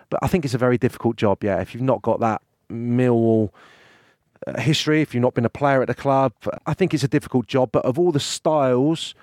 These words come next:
of the managers that have been banded around, I think he's probably one of the best fits. So I wouldn't be surprised. I know Gary Rowett's, I think, short in the odds as well. I think Gary Rowett, by his,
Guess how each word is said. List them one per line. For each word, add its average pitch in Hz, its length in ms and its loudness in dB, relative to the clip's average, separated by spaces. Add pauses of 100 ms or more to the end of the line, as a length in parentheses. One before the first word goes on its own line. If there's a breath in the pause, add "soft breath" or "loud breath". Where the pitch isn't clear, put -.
(440 soft breath)
of 123 140 -2
the 131 80 2
managers 123 560 0
that 120 180 0
have 113 160 -6
been 117 400 0
banded 120 320 0
around, 117 320 2
I 113 40 0
think 143 380 -4
he's 143 320 -4
probably 123 460 -2
one 123 160 0
of 120 60 -2
the 117 80 -4
best 120 240 -2
fits. - 360 -2
So 120 360 -2 (280 loud breath)
I - 60 -2
wouldn't 208 160 2
be 196 60 2
surprised. 143 640 -2 (200)
I 139 60 -2
know 147 120 0
Gary 147 260 0
Rowett's, 139 500 -2 (120)
I 139 80 0
think, 147 160 -6
short 131 340 0
in 123 80 0
the 123 140 4
odds 120 240 0
as 101 100 -2
well. 120 400 2 (720 loud breath)
I 117 60 -4
think 135 200 -4
Gary 127 240 2
Rowett, 123 300 0
by 117 220 2
his, 113 200 0